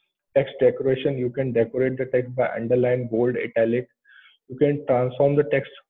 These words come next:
by capitalize, small letters, capital letters, sentence case, different, different cases are there.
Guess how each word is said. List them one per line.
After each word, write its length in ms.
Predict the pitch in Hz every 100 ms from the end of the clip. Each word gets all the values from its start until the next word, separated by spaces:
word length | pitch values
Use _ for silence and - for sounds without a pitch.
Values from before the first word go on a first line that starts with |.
| _ -
by 140 | 120
capitalize, 720 | - 123 120 120 127 131 135 135 - _ _ _ _ _ _ _ _ _ - -
small 260 | 131 131
letters, 440 | 131 131 131 131 127 -
capital 360 | 123 123 113 131
letters, 460 | 123 120 131 131 127 - - _ _ _ _ _ _ _ _ _ _ _ _ _ _ -
sentence 440 | 135 139 143 143 139 -
case, 280 | 131 131 131 - - - _ -
different, 280 | 135 127 135
different 300 | 131 139 139
cases 360 | 120 117 131 127
are 200 | 127 120
there. 280 | 120 123